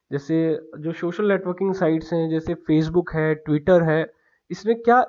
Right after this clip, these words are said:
एक नया रूप दिया है जिसको हम सिटीजन जर्नलिज्म कहते हैं, जहाँ पर एक कॉमन मैन है जिसने जर्नलिज्म की पढ़ाई नहीं करी है, वो भी क्या कर सकता है, किसी, अ, इवेंट के बारे में रिपोर्ट कर सकता है, क्रिटिसाइज कर सकता है,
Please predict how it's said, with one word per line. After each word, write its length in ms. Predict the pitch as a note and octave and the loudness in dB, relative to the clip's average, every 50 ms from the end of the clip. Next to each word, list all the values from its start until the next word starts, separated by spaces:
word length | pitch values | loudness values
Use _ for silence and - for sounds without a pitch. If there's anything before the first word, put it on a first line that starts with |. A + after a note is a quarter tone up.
| - | -4
एक 380 | - - - - - - - C#3 | -10 -12 -12 -14 -10 -8 -6 -2
नया 280 | D3+ D#3 D#3+ F3 G#3 A3 | 2 2 4 6 6 4
रूप 340 | G#3 F3 E3+ F3+ G#3 G3+ F#3+ | 4 6 4 4 4 2 2
दिया 180 | E3+ F#3 F#3 | 2 4 4
है 100 | F#3+ G#3 | 4 4
जिसको 260 | G3 G3 G3 - A#3+ | 2 -2 -6 -6 -8
हम 60 | A#3+ G3+ | -10 -10
सिटीजन 460 | - - E3+ C#3+ E3 E3+ F3 G3 F#3+ | -10 -10 -8 -6 -2 0 0 0 2
जर्नलिज्म 440 | E3 F3+ F3 F#3 F#3+ F3+ G3 G#3 G#3 | 2 2 4 4 4 4 4 2 2
कहते 320 | G3+ F#3+ F3+ F3+ - G3+ | 2 0 -2 0 0 0
हैं, 200 | G3+ G#3+ B3+ D4+ - - _ _ _ _ _ _ | 0 0 0 -4 -8 -14 _ _ _ _ _ _
जहाँ 140 | D#3 E3+ F#3 | -2 -2 0
पर 180 | F#3+ - A3+ - | 2 0 0 0
एक 200 | - B3 - - - | -2 -4 -4 0 2
कॉमन 300 | F3+ E3+ F3 G3 A3 A3+ | 2 4 4 4 2 2
मैन 440 | G#3+ G3 F3+ E3 D#3+ F3+ G#3 G#3 | 2 2 4 6 6 6 6 4
है 360 | G3 F#3+ G3 G#3+ A#3 B3 B3 F3+ | 2 2 2 2 2 0 -4 -8
जिसने 300 | D#3 D#3+ - G#3 G#3+ G3+ | -8 -6 -4 -4 -4 -4
जर्नलिज्म 460 | D3+ D3+ D#3 E3+ E3+ F3 F#3+ G#3 G#3 | -4 -4 -2 -2 0 2 2 2 0
की 100 | G3 G#3+ | 0 -4
पढ़ाई 380 | G#3 - D3+ D3+ D3 D#3+ F3 | -8 -6 -4 -4 -2 0 0
नहीं 340 | F3+ E3+ D3+ D#3 E3 F3 F#3 | 0 2 0 0 0 -2 -2
करी 320 | F#3 F#3+ F3+ D#3+ D3+ D#3 D#3 | -2 -2 0 0 2 2 2
है, 220 | D#3 F3+ A#3+ D4+ - - _ _ _ _ _ - | 2 0 -2 -4 -8 -14 _ _ _ _ _ 0
वो 140 | E3 F#3 | 0 0
भी 140 | G3 G3 A#3+ | 0 0 -2
क्या 160 | G#3 A3+ A3+ | 0 0 2
कर 140 | G#3+ A3 A3+ | 2 0 -2
सकता 360 | G#3+ A#3 A3 A3+ - A#3 A3+ | -2 -4 -8 -6 -4 -4 -2
है, 140 | A3+ A#3+ - - - _ _ _ _ | -2 -4 -6 -8 -14 _ _ _ _
किसी, 380 | F#3 F#3 F#3 G3+ G#3+ A3+ A3+ | -10 -8 -6 -6 -6 -6 -8
अ, 460 | - - - - D3 C#3+ C3 - - _ _ - | -10 -10 -8 -6 -6 -6 -6 -8 -12 _ _ -8
इवेंट 320 | F3 F3 F3 G3 F#3+ F#3+ | -4 -2 0 0 0 0
के 100 | F#3+ G3 | -2 -2
बारे 220 | F3 E3+ E3 E3+ F3 | 0 0 0 -2 -2
में 140 | F3 F3+ E3 | -2 -2 -2
रिपोर्ट 420 | D#3+ D#3 - - D#3+ E3 E3+ E3 | -4 -4 0 2 2 2 2 0
कर 140 | - E3+ D#3 | -2 -4 -4
सकता 380 | C#3+ - D3+ D3+ - - D3 | -4 -6 -10 -10 -8 -6 -6
है, 280 | D3+ D3+ D3+ D3 D3+ D3+ D3+ _ _ _ _ _ _ | -4 -4 -6 -6 -8 -10 -14 _ _ _ _ _ _
क्रिटिसाइज 600 | F3 F3 E3+ - G#3 G3+ - G3+ F#3+ G3+ G3 G3 | -6 -6 -4 -4 -6 -4 -2 -2 -2 -2 -2 -4
कर 160 | - G3 F3 | -6 -8 -8
सकता 400 | F3+ - F3 F3 - - F3 E3+ | -8 -8 -10 -12 -10 -8 -6 -6
है, 200 | E3+ E3 E3 D#3+ | -4 -4 -4 -6